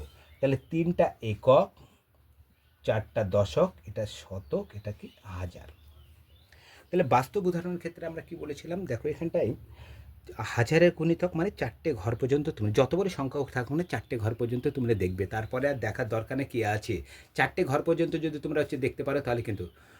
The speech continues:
হচ্ছে অঙ্কটা হয়ে যাবে। যদি, যদি দশের হয়, তাহলে দুটো ঘর দেখবে, যদি একশো হয়, তাহলে তিনটে ঘর দেখবে, এক হাজার হলে চারটে, চারটে ঘর, দশ হাজার হলে পাঁচটা ঘর লক্ষ্য করবে। বাকি তোমার যত সংখ্যা থাকুক না কেন, সেগুলো যেমন ছিল তেমনই বসে যাবে।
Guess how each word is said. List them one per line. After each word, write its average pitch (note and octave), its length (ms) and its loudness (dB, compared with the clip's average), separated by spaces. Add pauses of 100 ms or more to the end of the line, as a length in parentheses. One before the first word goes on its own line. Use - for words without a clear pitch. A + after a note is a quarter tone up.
(120)
হচ্ছে B2 200 2
অঙ্কটা C3+ 320 2
হয়ে A#2+ 120 6
যাবে। F2 220 -4
যদি, A#2+ 260 2
যদি C#3 220 6
দশের B2+ 400 4
হয়, F3+ 140 2
তাহলে C#3 200 2
দুটো D3+ 260 2
ঘর E3 200 2
দেখবে, E3 460 2 (320)
যদি C3 200 8
একশো B2+ 320 4
হয়, D#3 80 2
তাহলে A#2+ 200 2
তিনটে C3 300 2
ঘর D#3+ 120 4
দেখবে, D#3 380 2
এক B2 200 0
হাজার E3 280 -2
হলে B2 200 4
চারটে, A#2 440 -2 (640)
চারটে C#3+ 280 6
ঘর, E3+ 200 6 (220)
দশ D#3+ 320 6
হাজার G3+ 260 6
হলে A#2+ 300 4
পাঁচটা E3+ 440 -2
ঘর A#2+ 100 2
লক্ষ্য G2+ 280 0
করবে। F#2 260 -2
বাকি G#2 360 0
তোমার D3 220 2
যত A#2+ 240 0
সংখ্যা C3 340 -2
থাকুক C3 220 -2
না C#3 120 0
কেন, E3+ 100 0
সেগুলো C3+ 280 0
যেমন A#2 280 4
ছিল F3+ 220 4
তেমনই C3 400 4
বসে A#2+ 260 2
যাবে। F#2 200 -2